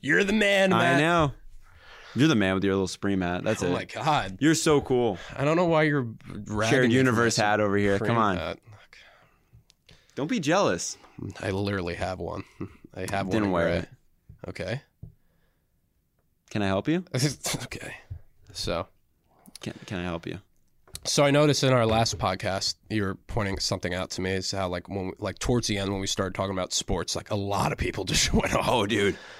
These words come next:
Speaker 2: Well, I was on, like, Spotify, and it can tell you, like, when people dropped out, and it was just, like,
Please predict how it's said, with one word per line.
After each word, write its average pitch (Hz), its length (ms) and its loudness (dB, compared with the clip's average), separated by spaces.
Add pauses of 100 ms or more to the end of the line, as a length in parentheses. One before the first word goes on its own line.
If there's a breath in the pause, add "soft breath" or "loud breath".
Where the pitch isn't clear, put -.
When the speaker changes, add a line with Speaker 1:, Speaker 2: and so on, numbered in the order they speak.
(120 loud breath)
Speaker 2:
Well, 110 100 4
I - 20 6
was 135 120 4
on, 143 140 6 (120)
like, 135 160 4
Spotify, 143 760 2 (100)
and 123 160 4
it 123 80 0
can 131 140 2
tell 117 260 4
you, 120 160 4
like, 104 160 2
when 110 240 2
people 120 220 2
dropped 92 400 0
out, 95 260 4
and 123 100 2
it 120 40 4
was 110 100 2
just, 123 240 0
like, 110 300 0